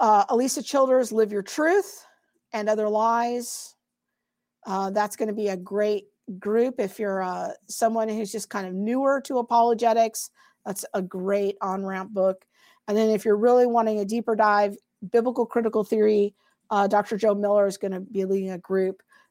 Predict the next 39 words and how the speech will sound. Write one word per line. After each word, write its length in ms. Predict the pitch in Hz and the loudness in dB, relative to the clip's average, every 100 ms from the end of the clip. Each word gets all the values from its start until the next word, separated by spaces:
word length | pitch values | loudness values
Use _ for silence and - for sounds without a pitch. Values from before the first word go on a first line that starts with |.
| _ | _
through 240 | - 196 | 0 0
that 320 | 180 202 190 - | 2 2 2 -4
very 420 | 208 185 233 247 226 | -10 -2 2 2 2
influential 680 | 240 214 226 220 214 - 196 | -4 -2 -2 -2 -4 -4 -2
book. 420 | 196 196 196 - _ _ _ _ _ _ - | 2 2 2 -10 _ _ _ _ _ _ -2
It'll, 580 | 208 196 190 185 185 _ _ _ _ _ _ _ _ - | 0 2 2 0 -4 _ _ _ _ _ _ _ _ 0
I, 200 | 196 - | 2 4
I 140 | 214 | 0
think 240 | 196 214 196 | 0 0 2
that's 260 | 190 190 | 0 0
gonna 180 | - 196 | -2 -2
be 140 | 196 185 | 0 -4
a 60 | |
great 280 | 185 196 190 | -2 -2 -2
group. 300 | 202 190 190 202 | -2 -2 0 2
I 160 | 233 | 2
actually 260 | 240 - 208 | 2 0 0
have 160 | 214 | 0
to 80 | 202 | -4
read 360 | 175 202 254 269 | -4 0 2 4
that 200 | 254 240 | 4 4
book 260 | 254 240 | 2 2
for 120 | - 202 | -2 -4
my 120 | 185 | -2
next 280 | 190 175 - | -4 -4 -2
seminary 480 | 226 233 220 220 | 0 2 0 -2
class. 640 | 220 233 208 208 202 - - _ - _ | -2 2 4 4 0 -4 -12 _ -20 _
So, 680 | - - 202 190 185 180 180 _ _ _ _ | -14 -2 2 4 4 2 0 _ _ _ _
um, 340 | 285 185 175 - | -6 -4 -4 -4
I'm 180 | 202 233 | 0 2
gonna 140 | 233 | 2
be 160 | 220 226 | 2 2
in 100 | 214 | 0
the 60 | 196 | 0
book 240 | 220 208 | 0 0
as 160 | 185 180 | -4 0
well. 500 | 202 233 240 254 - _ | 2 4 4 0 -6 _
<laughs> 140 | - - - _ - - _ - | 0 0 0 _ -20 -20 _ 0
But 520 | 214 214 202 202 | 4 4 4 -2